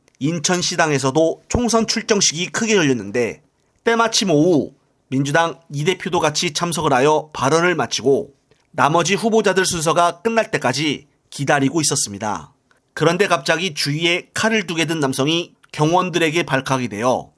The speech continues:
몇 분 후에 경찰에 붙잡혀 연행이 되었는데요. 무슨 이유로 칼을 두 개를 쥐고 계속 주위에 있었는지는 조사를 해봐야 정확한 결과를 알 수 있겠지만은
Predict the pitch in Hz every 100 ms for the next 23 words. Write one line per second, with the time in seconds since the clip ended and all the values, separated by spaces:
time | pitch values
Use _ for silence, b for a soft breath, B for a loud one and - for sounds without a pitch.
0 | _ _ 117 147 151 160 160 175 151 147
1 | 151 156 156 - - - 160 151 151 135
2 | 139 160 170 143 131 101 82 101 101 73
3 | _ _ b b 131 151 202 208 214 220
4 | 214 - 208 202 160 175 175 147 151 175
5 | - - - 147 180 - 156 160 160 143
6 | 147 139 127 135 165 107 b b b _
7 | - 156 156 175 175 170 151 147 156 151
8 | 143 147 147 160 143 135 135 123 113 -
9 | - - 107 120 151 -